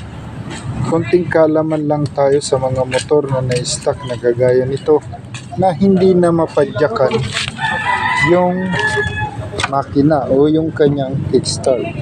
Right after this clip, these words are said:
no? Yan. Stuck up na po siya at yan na po yung dahilan.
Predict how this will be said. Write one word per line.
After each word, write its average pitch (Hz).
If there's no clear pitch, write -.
no? -
Yan. 120
Stuck 160
up 143
na 143
po 139
siya 185
at 196
yan 202
na 202
po 185
yung 160
dahilan. 135